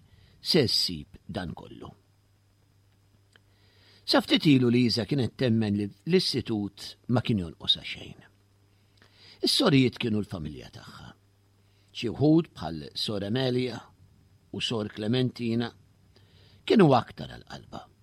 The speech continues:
Oħrajn bħal Sor Giustina ma tantx kellha grazzja magħhom. Imma kienu wkoll biċċa minnha. Anki l-madre li ftit li xejn kienet taf titbissem.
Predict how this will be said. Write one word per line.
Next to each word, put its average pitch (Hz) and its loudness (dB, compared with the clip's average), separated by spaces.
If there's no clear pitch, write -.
Oħrajn 170 6
bħal 78 -12
Sor 92 -10
Giustina 131 0
ma 113 -2
tantx 90 -8
kellha 87 -6
grazzja 80 -12
magħhom. 95 -12
Imma 185 4
kienu 101 -2
wkoll 69 -12
biċċa - -12
minnha. 69 -14
Anki 123 2
l-madre 160 4
li 69 -14
ftit - -14
li 104 -8
xejn 123 -2
kienet 85 -12
taf - -16
titbissem. 90 -8